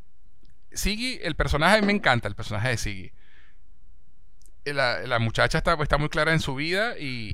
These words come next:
y obviamente tiene un resentimiento muy grande hacia su hermana pe-, y hacia toda la gente de, de Sunnyvale.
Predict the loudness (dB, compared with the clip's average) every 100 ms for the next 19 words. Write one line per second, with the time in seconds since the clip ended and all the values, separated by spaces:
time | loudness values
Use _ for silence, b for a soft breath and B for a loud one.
0 | -6 -2 0 2 2 0 0 0 0 0
1 | 0 -2 -2 -2 -4 -2 0 0 -2 -4
2 | -4 -4 -4 -2 0 2 0 -4 -8 -6
3 | -4 -2 -2 -2 0 2 2 0 0 0
4 | 0 -2 -6 -8 -6 -6 -4 -2 -2 0
5 | 2 2 0